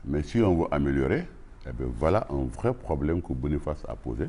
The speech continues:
euh, sur lequel, par exemple, euh, aurait pu, euh, occuper l'essentiel des textes, parce que ça, ça fait partie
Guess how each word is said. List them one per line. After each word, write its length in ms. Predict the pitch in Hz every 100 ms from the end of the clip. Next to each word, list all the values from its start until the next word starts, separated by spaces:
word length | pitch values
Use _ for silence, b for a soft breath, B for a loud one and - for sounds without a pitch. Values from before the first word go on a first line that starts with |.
| - - B B B B - -
euh, 60 | 55
sur 120 | - 57
lequel, 380 | 58 - 110
par 220 | 117 62 64
exemple, 360 | 69 92 107 69
euh, 140 | 64 62 - -
aurait 200 | - 69
pu, 360 | 71 - 90 87
euh, 140 | 73 69 -
occuper 480 | 101 - - 98 - - -
l'essentiel 680 | 67 90 90 85 - 78
des 120 | 67 69
textes, 240 | 113 - - - -
parce 120 | 69
que 100 | - -
ça, 140 | 120 107
ça 80 | 85
fait 140 | 82
partie 360 | - 80 -